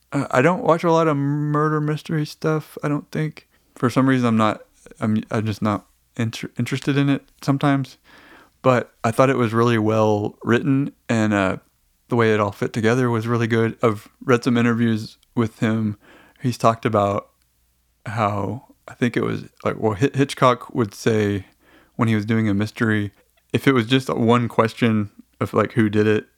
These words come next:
it's not very interesting, like, especially to tell a whole story. So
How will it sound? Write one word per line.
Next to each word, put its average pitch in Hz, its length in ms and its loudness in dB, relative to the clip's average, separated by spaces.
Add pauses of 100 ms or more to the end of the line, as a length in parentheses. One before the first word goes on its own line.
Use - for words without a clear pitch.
(120)
it's - 180 -4
not 113 260 2
very 104 300 0
interesting, 110 460 -2
like, 107 180 -4
especially 104 480 -2
to - 160 -14 (920)
tell 110 240 -2
a 107 60 -4
whole 104 140 -2
story. 107 400 -2
So 104 340 0